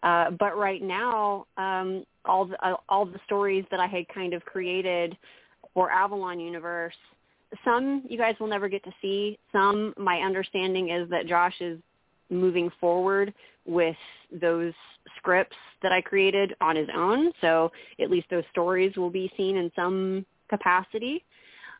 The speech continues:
Um, and I don't know, I, if I, if an idea comes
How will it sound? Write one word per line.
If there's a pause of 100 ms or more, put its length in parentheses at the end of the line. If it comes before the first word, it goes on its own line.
Um, (1120)
and
I
don't
know,
I,
if
I,
if
an
idea
comes